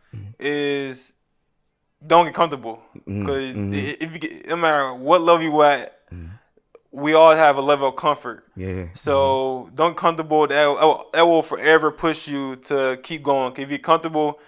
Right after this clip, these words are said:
Speaker 2: then again, that, that, that's when you start to lose it, right? So
Speaker 1: Mm-hmm.
Speaker 2: al-, always progress, 'cause if you're not progressing, then you're, you're, you're digressing or
Speaker 1: Mm-hmm.
Speaker 2: degressing. Um, and then two, expand your mindset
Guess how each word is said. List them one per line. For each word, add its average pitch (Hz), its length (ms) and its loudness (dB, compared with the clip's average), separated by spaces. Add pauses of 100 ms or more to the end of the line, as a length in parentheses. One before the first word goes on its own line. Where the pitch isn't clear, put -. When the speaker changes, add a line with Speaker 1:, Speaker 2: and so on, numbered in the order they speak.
(140)
Speaker 2:
then 123 120 -10
again, 127 420 -8
that, 127 140 -10
that, 127 180 -2 (260)
that's 139 200 -4
when 135 180 -10
you 131 80 -14
start 135 200 0
to 131 60 -8
lose 135 300 -4
it, 107 100 -16
right? 127 240 -2
So 127 300 -4
Speaker 1:
Mm-hmm. 92 80 -12 (320)
Speaker 2:
al-, 139 100 0
always 160 640 2
progress, 143 640 2
'cause 135 340 -4
if 131 100 -10
you're 151 120 -4
not 147 100 2
progressing, 170 680 2
then 135 340 -8
you're, 127 140 -10
you're, 135 200 -10 (100)
you're 131 180 -12
digressing 135 560 0
or 123 140 -6
Speaker 1:
Mm-hmm. 95 60 -4 (160)
Speaker 2:
degressing. 113 280 -6 (380)
Um, 143 260 4
and 147 80 -6
then 139 220 -2
two, 196 440 -4 (1080)
expand 175 520 -2
your 160 140 4
mindset 151 680 0